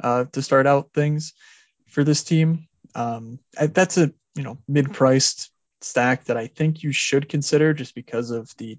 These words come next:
talent and the, the minutes and whatever else, um, that they all have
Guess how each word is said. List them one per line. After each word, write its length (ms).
talent 480
and 240
the, 100
the 140
minutes 400
and 100
whatever 320
else, 340
um, 240
that 160
they 80
all 160
have 440